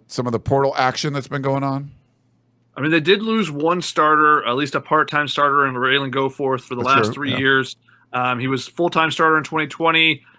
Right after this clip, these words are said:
Speaker 2: uh, split time last year a little bit, and then this year it was in that rotation with Eric Gentry and Shane Lee as the three primary linebackers. All three of them got banged up at different times. Tuasivi Nomura got banged up, so a lot of injuries there. So that,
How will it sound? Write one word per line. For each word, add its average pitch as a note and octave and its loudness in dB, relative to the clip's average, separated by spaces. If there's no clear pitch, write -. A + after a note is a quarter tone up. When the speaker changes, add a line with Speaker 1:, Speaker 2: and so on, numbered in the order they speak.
Speaker 2:
uh, A#2 -2
split E3+ -2
time D#3+ 2
last D3+ 2
year D#3 4
a D3 0
little D3 -2
bit, D3 0
and B2+ -4
then C3 -6
this C3+ -4
year C3+ 2
it A#2+ -6
was B2 -8
in C#3 -8
that C3 0
rotation C3+ -2
with C3+ -6
Eric C3+ 2
Gentry C3+ -6
and C3 0
Shane C#3+ 0
Lee D3 2
as B2+ -2
the C3 -6
three C3+ -6
primary C#3 2
linebackers. C3+ 0
All C#3 0
three D3 -2
of C#3+ -2
them C#3 -2
got C3+ 2
banged C3+ 0
up C3 0
at B2 -10
different B2+ -4
times. C3 0
Tuasivi C#3 -6
Nomura C3+ 0
got C3 2
banged C3 0
up, C3 2
so C3 -2
a - -12
lot D#3 4
of D3 2
injuries D#3 2
there. D3 2
So - -4
that, F3+ 0